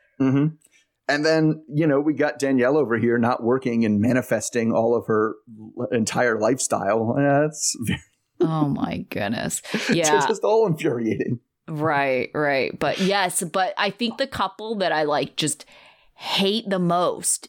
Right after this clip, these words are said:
Speaker 2: is Mary and Brandon. And I just, I don't like them as a couple. They're terrible.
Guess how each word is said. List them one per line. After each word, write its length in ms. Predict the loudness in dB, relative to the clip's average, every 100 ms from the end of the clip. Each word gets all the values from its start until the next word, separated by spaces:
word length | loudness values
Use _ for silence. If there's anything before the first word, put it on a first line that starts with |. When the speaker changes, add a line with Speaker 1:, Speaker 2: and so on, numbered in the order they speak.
| -6
Speaker 2:
is 180 | -2 0
Mary 440 | 2 2 2 0
and 120 | 0
Brandon. 460 | 0 0 2 0 0
And 200 | -2 -2
I 180 | -2 -2
just, 260 | -2 -2 -2
I 100 | -4 -4 -4
don't 320 | -4 -4 -4
like 380 | -2 -2 -2 -4
them 340 | -2 -2 -2
as 300 | -2 -2 -2
a 40 |
couple. 520 | -6 -4 -4 -2 -2 0
They're 260 | -2 -4 _ -12
terrible. 880 | -4 0 2 0 -2 -6 -10 -12